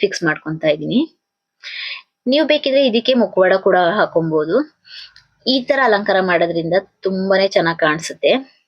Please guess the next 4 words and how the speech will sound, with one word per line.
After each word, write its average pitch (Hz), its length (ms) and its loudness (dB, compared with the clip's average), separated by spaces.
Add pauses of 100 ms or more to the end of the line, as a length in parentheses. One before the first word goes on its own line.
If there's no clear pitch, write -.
(760)
ಮತ್ತೆ 240 240 0 (160)
ದೇವಿ 190 320 2
ವರಮಹಾಲಕ್ಷ್ಮಿಗೆ 190 800 0 (240)
ತುಂಬಾ 262 320 2